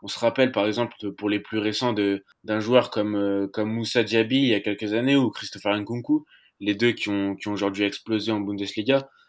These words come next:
C'est des joueurs, euh, quand ils étaient au P S G, qui avaient, qui avaient quelques minutes par-ci par-là. Christopher Nkunku qui avait le droit, euh,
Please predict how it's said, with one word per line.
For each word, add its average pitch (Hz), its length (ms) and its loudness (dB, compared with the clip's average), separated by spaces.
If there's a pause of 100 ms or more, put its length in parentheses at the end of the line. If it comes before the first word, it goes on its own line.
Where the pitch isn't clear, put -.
(140)
C'est - 160 -6
des 101 100 -2
joueurs, 113 380 6
euh, 95 180 2
quand 101 260 -6
ils 98 140 -6
étaient 101 140 -4
au 101 80 0
P 101 180 0
S 98 60 0
G, 110 180 0
qui 107 140 -4
avaient, 95 440 0 (520)
qui - 80 -4
avaient 104 180 2
quelques 110 240 0
minutes 113 380 0
par-ci - 280 2
par-là. 123 360 6
Christopher 104 480 -6
Nkunku 113 400 -4
qui 117 120 -4
avait 95 140 -2
le 98 60 -2
droit, 104 400 2
euh, 87 60 -4